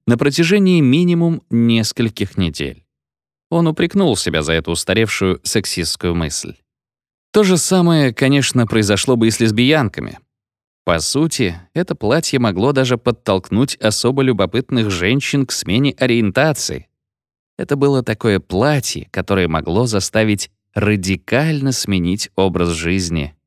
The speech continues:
кого угодно. Закрывая дверь, Пол попытался взять себя в руки. «Пожалуйста, присаживайтесь», сказал он, поддавив дверь плечом, но, когда обернулся, оказалось, что девушка уже сидела.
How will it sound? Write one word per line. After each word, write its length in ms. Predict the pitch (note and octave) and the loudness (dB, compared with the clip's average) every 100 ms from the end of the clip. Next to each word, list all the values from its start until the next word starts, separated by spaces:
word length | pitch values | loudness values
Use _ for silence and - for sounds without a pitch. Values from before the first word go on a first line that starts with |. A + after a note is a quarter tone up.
| _ | _
кого 520 | - - C#2+ D#2+ F#2+ | -12 -10 -4 0 0
угодно. 600 | F2 F2 A2 A2+ D#2+ D2 - _ _ _ _ _ _ _ _ _ | 0 2 2 2 -4 -8 -14 _ _ _ _ _ _ _ _ _
Закрывая 500 | G2 F#2+ F2 F#2+ E2 | -4 -4 -2 -2 -2
дверь, 280 | D#2 A#2 - _ _ _ | 0 -2 -2 _ _ _
Пол 160 | - E3 | -2 -2
попытался 640 | - B2 G#2 F#2 A#2+ - | -2 -4 -2 -2 -2 -2
взять 340 | G#2+ D#2+ E2+ G#2 | -4 -2 -4 -4
себя 300 | - F2 F2 | -4 -2 -2
в 60 | |
руки. 400 | - B1 - - _ _ _ _ _ _ _ _ _ _ | -4 -8 -10 -20 _ _ _ _ _ _ _ _ _ _
«Пожалуйста, 640 | G#2+ G2 F#2 D2+ - - - _ | 0 2 2 0 -6 -12 -20 _
присаживайтесь», 960 | G2+ G#2 - A2 F#2 D#2 C#2+ - - - _ _ _ | 0 0 2 2 0 -4 -6 -10 -12 -18 _ _ _
сказал 440 | - - G2+ F2 F#2 | -12 -2 0 2 2
он, 160 | A#2+ | 0
поддавив 640 | A2 - F2 E2+ G2+ F2+ D2+ | 0 -4 -2 0 2 0 0
дверь 240 | E2 D#2 | -2 0
плечом, 480 | F#2+ G2+ - E3 D3 _ | -2 0 0 0 -2 _
но, 260 | A#2 F3 F#3 - | -2 -2 -2 -4
когда 300 | F#2+ E2+ C#2+ | -2 0 0
обернулся, 600 | D2 F2 F3 E3+ - - _ | 0 2 0 0 -4 -6 _
оказалось, 480 | - A#2+ E3+ F#3+ F#3 | -2 0 2 2 2
что 220 | - B2+ | 0 0
девушка 560 | G#2+ D#3+ E3 - E3 - | 2 2 0 -2 -4 -2
уже 420 | C#3+ C3 F#2 F2 | 0 0 0 0
сидела. 640 | G#2+ G#2+ F#2+ C#2 A#1+ C#2+ | -2 -6 -6 -8 -8 -14